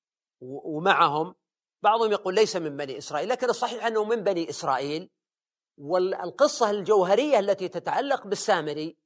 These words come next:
أنه بعدما ذهب موسى إلى ربه ومكث ثلاثين يوم، ثم مددها عشرة أيام لسر يعلمه الله. قيل أن موسى بعد ثلاثين يوم وكان صائمًا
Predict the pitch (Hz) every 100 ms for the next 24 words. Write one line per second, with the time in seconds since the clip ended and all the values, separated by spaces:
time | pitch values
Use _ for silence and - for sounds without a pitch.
0 | _ _ _ _ _ _ _ 220 262 269
1 | 254 190 202 196 262 254 254 233 233 233
2 | 214 233 208 202 180 151 139 135 117 139
3 | - _ _ _ _ _ _ _ _ _
4 | _ _ 160 165 214 220 220 - 170 165
5 | 160 208 208 220 196 160 151 165 _ _
6 | _ - 285 269 247 254 226 247 240 247
7 | 226 226 233 202 190 175 139 101 _ _
8 | _ _ _ _ _ _ 196 226 302 262
9 | 247 208 226 208 180 165 135 - _ _
10 | _ - 277 262 247 247 277 - 247 247
11 | 226 233 233 233 240 233 233 196 - 220
12 | 185 202 190 160 165 175 190